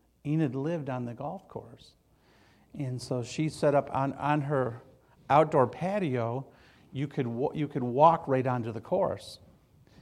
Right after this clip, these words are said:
And so she'd have brownies and sandwiches and Cokes and, I mean, every kind of brownie you could think of. And you just come and went to her house. And, uh, I,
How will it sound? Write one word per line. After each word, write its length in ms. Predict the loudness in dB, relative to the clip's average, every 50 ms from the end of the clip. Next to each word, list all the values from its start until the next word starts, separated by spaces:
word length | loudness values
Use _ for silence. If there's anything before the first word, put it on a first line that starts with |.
| -20 _ _
And 140 | -10 -10 -4
so 160 | 0 0 0
she'd 280 | 0 -2 -4 -6 -4 -2
have 260 | -2 -2 -2 -4 -2
brownies 920 | -2 -2 0 0 -2 -2 -4 -4 -4 -6 -6 -6 -6 -8 -8 -10 -12 -14
and 160 | -14 -14 -14
sandwiches 1000 | -10 -10 -8 -6 -6 -6 -6 -6 -8 -8 -8 -8 -8 -8 -8 -8 -10 -10 -12 -14
and 180 | -16 -18 -18 -18
Cokes 840 | -6 -2 0 0 0 0 -2 -4 -8 -14 -20 -20 -20 -20 -16 -10 -8
and, 200 | -8 -8 -8 -10 -14 -18 -20 -20 -20 -20 -20 -20 -20 -18 _
I 60 | -8 -6
mean, 160 | -6 -4 -4
every 160 | -6 -6 -8
kind 220 | -8 -8 -8 -8
of 100 | -8 -10
brownie 300 | -10 -10 -8 -8 -8 -8
you 160 | -8 -10 -10 -12
could 160 | -14 -18 -14
think 220 | -12 -10 -10 -10 -10
of. 220 | -12 -14 -14 -16 _ _ -20 -20 -20 -20 -20 -18 -6 -4
And 120 | 0 0
you 120 | 2 2 2
just 240 | 0 -2 -4 -4 -6
come 260 | -2 -2 0 0 -2
and 140 | -2 -4 -4
went 220 | -4 -4 -6 -8
to 120 | -6 -6
her 80 | -6 -4
house. 500 | -6 -6 -8 -8 -10 -12 -14 -18 -20 -20 _ _ _ _ _ _ _ _ _ _ _ _ _ _ _ _ _ _ _ _ _ _ _ _ _ _ _ -10
And, 360 | -8 -8 -6 -6 -6 -6 -6
uh, 220 | -6 -6 -6 -6 -8 -12 -16 _ _ _ _ _ _ _ _ _ _ _ _ _ _ _ -20 _ -20 -20 -20 _ -20 -20 _ _
I, 260 | 2 4 4 4 0